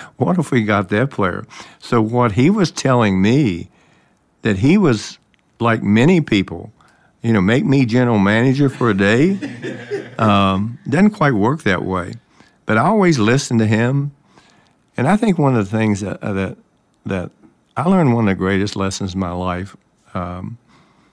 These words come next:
when I went from being a player to, uh, to an executive, um,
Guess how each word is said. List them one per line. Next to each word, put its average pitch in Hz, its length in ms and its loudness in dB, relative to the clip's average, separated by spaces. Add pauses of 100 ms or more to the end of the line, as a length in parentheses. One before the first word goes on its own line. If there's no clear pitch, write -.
(200)
when 104 120 -2
I 101 100 0
went 104 240 -2
from 90 180 -4
being 90 220 -2
a 87 60 -8
player 92 580 -6 (100)
to, 90 480 -8
uh, 85 380 -12
to 107 100 -4
an 98 80 -2
executive, 90 640 -8 (840)
um, 92 440 -4